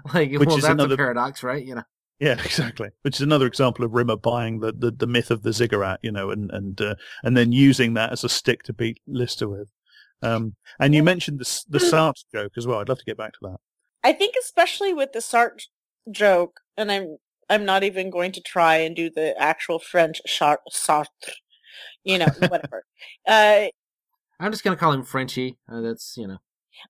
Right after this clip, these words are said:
Speaker 3: I think what is so funny about
Speaker 2: Jean-Paul.
Speaker 3: this show, <laughs> yeah, old J P S,
Speaker 2: <laughs>
Speaker 3: um, he my bud, yo. But, like, for real,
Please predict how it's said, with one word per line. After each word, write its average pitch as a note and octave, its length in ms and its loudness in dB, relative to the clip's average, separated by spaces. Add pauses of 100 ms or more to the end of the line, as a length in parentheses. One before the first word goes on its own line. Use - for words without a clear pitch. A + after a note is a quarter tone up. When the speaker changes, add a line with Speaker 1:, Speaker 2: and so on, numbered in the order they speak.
Speaker 3:
I C#4+ 140 6
think G4+ 420 -4
what C4 260 2
is B3 360 -6
so A#3 320 -4
funny A#3 460 -2
about F#3+ 300 0
Speaker 2:
Jean-Paul. E3+ 300 4
Speaker 3:
this G2 200 -4
show, F3 520 0 (320)
<laughs> - 760 -20
yeah, A#3+ 240 2 (400)
old C#4 200 6
J C#4+ 280 4
P D4 280 0
S, C#4 680 0 (260)
Speaker 2:
<laughs> - 680 -8
Speaker 3:
um, A#3 800 -2 (1300)
he C#4 300 -10
my B3 160 0
bud, G#3+ 340 2
yo. F#3 460 2 (1080)
But, C4 280 2
like, D4 240 4
for E4+ 160 -2
real, A3+ 360 0